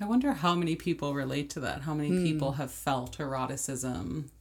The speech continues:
Speaker 1: through touching hands only. I'm not
Speaker 2: Hmm.
Speaker 1: sure.
Speaker 2: Oh, yes. Well, it can be so enlivening and, and so deeply erotic, but maybe that's something to experiment with, to have, move from affectionate touch with each other's hand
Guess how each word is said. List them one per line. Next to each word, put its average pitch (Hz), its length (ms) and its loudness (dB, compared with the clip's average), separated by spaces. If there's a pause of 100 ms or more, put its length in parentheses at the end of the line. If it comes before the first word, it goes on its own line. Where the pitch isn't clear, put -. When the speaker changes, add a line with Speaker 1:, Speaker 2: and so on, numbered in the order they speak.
(260)
Speaker 1:
through 147 220 -2
touching - 360 -4
hands 151 380 -6
only. 170 480 -6
I'm 220 140 4
not 202 180 4
Speaker 2:
Hmm. 175 60 -2
Speaker 1:
sure. 190 220 -6 (240)
Speaker 2:
Oh, 208 220 0 (640)
yes. 196 520 0
Well, - 180 -6
it - 120 -10
can 180 200 0
be 175 100 -2
so 185 260 4
enlivening 180 560 6
and, 160 320 4
and 156 240 4
so 180 220 6
deeply 175 360 2
erotic, 165 440 2
but 185 100 4
maybe 196 220 4
that's 196 180 2
something 202 240 2
to 202 120 0
experiment 175 600 2
with, 151 320 0 (160)
to - 180 -2
have, 160 580 -2
move 196 320 6
from 180 180 2
affectionate 170 640 0
touch - 420 -2 (300)
with 160 140 0
each 156 180 0
other's 151 280 0
hand 147 500 -2